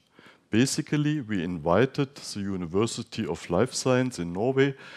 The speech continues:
and the University of Agriculture in Tanzania to check about this balance, because a low input system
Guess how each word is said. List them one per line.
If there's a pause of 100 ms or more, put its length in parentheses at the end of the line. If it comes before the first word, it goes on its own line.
(240)
and
the
University
of
Agriculture
in
Tanzania (720)
to
check
about
this
balance,
because
a
low
input
system